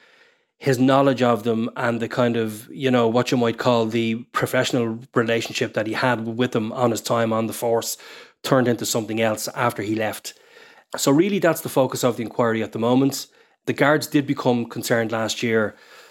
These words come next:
that the Hutch gang had information on, you know, live and ongoing inquiries into them. And when they started to investigate these allegations, their suspicions fell on John Murphy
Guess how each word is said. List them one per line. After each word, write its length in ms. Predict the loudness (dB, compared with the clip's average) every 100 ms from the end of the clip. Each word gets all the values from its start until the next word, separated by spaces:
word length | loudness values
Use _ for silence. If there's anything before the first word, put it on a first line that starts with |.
| _ -2
that 160 | -2
the 100 | 0
Hutch 220 | 0 0
gang 380 | 0 0 0 -2 -4
had 240 | 0 0
information 840 | 0 -2 -2 -2 -4 -6 -8 -12 -8 -2
on, 640 | 0 2 0 -4 -8 -6
you 100 | -2
know, 100 | 0
live 460 | 2 2 4 4 2
and 120 | 0
ongoing 640 | -2 -2 -2 -2 -2 -6 -12 -20 -20 _ -2
inquiries 760 | 0 0 0 2 2 2 0
into 220 | -2 -2 -2
them. 220 | -4 -10 _ _ _ _ _
And 400 | 0 2 2 0 -2
when 180 | -2 0
they 100 | 0
started 380 | 0 2 2 -2
to 140 | -2
investigate 520 | -2 -2 -4 -6 -6 -4
these 180 | -4
allegations, 760 | -4 -4 -2 -2 -2 -4 -6 -8 -4
their 460 | 0 2 2 -2 -8 -14 -6
suspicions 580 | -4 -2 -2 -2 -4
fell 260 | -4 -2 0
on 280 | -2 -4 -8 -16 _
John 220 | 0 2 2
Murphy 420 | 0 0 -4